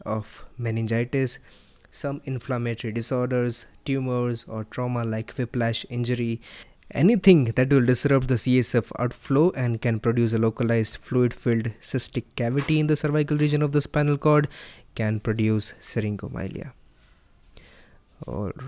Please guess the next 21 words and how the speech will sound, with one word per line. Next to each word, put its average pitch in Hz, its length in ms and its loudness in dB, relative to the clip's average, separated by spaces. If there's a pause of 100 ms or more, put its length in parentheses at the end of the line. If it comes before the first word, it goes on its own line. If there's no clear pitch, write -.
right. - 420 0 (1200)
Okay, 156 200 0
let's 180 260 2
say 170 120 2
a 139 100 0
forty-five-year-old 135 1040 0
man 117 300 0
comes 120 300 -4
with 113 160 -4
high-speed 123 520 -4
motor 120 260 -2
vehicle 113 380 -2
accident, 151 680 -2 (480)
and 107 480 -4 (200)
although 156 240 2
his 151 280 2
airbags 127 540 0
were 113 180 0
deployed, 131 540 0
the 120 80 -4
patient's 117 760 -4